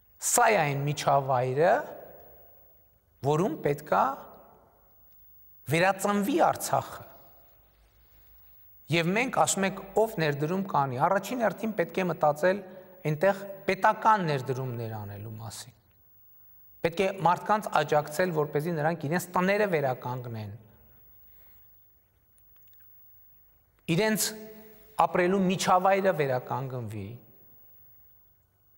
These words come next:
Միևնույն ժամանակ ունենալով ազատ հաղորդակցություն Հայաստանի Հանրապետության Երևանի հետ։ Ինչ վերաբերվում է հարցի մնացած հատվածին,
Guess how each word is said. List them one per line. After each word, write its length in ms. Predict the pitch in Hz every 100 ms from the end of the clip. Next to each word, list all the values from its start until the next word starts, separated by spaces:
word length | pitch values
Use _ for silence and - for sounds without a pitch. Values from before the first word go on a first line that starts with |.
| _ _ - - - - - - - _ _ _ _ _ _
Միևնույն 360 | 147 165 185 262
ժամանակ 540 | 190 160 165 175 214 -
ունենալով 540 | 160 151 147 165 190 -
ազատ 320 | 147 139 190
հաղորդակցություն 920 | - 139 139 - 131 - 131 - 175 165
Հայաստանի 480 | 135 131 - 139 147
Հանրապետության 800 | 131 127 127 127 123 - 180 208 - - -
Երևանի 640 | 143 139 135 135 123 147 170
հետ։ 420 | 120 87 - - - - _ _ _ _ _ _ _ _ - - - - -
Ինչ 120 | 190
վերաբերվում 680 | 170 185 175 185 180 185 180
է 80 | 165
հարցի 400 | 147 151 - 170 160
մնացած 520 | 147 156 151 285 -
հատվածին, 680 | 180 - 139 131 - 196